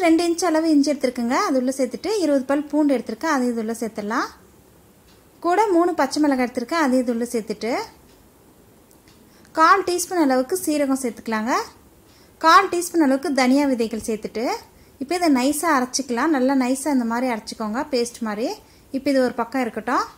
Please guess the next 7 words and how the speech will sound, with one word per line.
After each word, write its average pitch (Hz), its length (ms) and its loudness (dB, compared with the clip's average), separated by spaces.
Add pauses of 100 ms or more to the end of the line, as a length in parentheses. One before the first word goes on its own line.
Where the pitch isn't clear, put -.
(500)
அடுத்ததா 320 340 0 (480)
ஆறு 359 240 4
லெக் 269 200 0
பீஸ் 330 200 -4
எடுத்துருக்கேங்க, 254 440 -2 (180)
ஒரு 285 140 2 (1200)
போன்லெஸ் 440 380 6